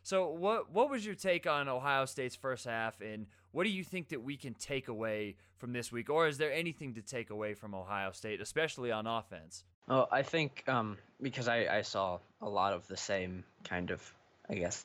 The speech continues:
Speaker 2: idea, thought process of it's just U N L V. And I think that's just so, like,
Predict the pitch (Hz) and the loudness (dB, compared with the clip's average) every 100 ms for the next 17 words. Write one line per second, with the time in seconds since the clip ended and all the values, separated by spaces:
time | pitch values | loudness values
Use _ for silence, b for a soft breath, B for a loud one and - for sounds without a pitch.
0 | - 98 104 104 95 92 95 - - 92 | 0 2 2 2 2 2 0 0 0 0
1 | - 95 90 82 87 - 98 - - _ | 2 0 0 -2 -2 -4 -2 -2 -4 _
2 | _ - - 101 - 104 98 92 95 92 | _ -8 -2 -2 -2 2 2 4 0 2
3 | 101 98 - 101 107 113 135 131 - - | 2 2 0 2 2 2 -2 -4 -6 -2
4 | 120 - - 123 - - _ - - - | -2 -2 -4 -2 -2 -4 _ -4 -2 0
5 | - 160 147 120 - - _ 127 107 | 2 4 6 4 -2 -12 _ -4 -4